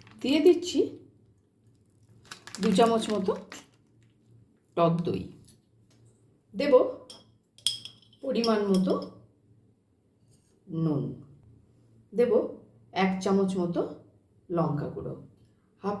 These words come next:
চামচ হলুদের গুঁড়ো, এক চামচের একটু বেশি আদা রসুন বাটা, দেব এক চামচ মতো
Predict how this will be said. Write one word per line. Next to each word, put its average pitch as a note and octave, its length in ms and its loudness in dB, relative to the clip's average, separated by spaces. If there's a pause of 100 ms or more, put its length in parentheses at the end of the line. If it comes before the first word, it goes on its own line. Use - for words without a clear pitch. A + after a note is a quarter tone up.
চামচ G3 340 2 (480)
হলুদের F3+ 460 2
গুঁড়ো, - 220 -8 (680)
এক A3 220 -2
চামচের D4+ 420 0 (300)
একটু A#3 260 -4 (120)
বেশি A#3+ 280 2 (720)
আদা E3+ 340 0
রসুন D#3+ 380 0
বাটা, - 280 -6 (2500)
দেব A3 200 0 (1040)
এক F#3+ 200 -2
চামচ G#3+ 340 -4
মতো G3+ 220 -4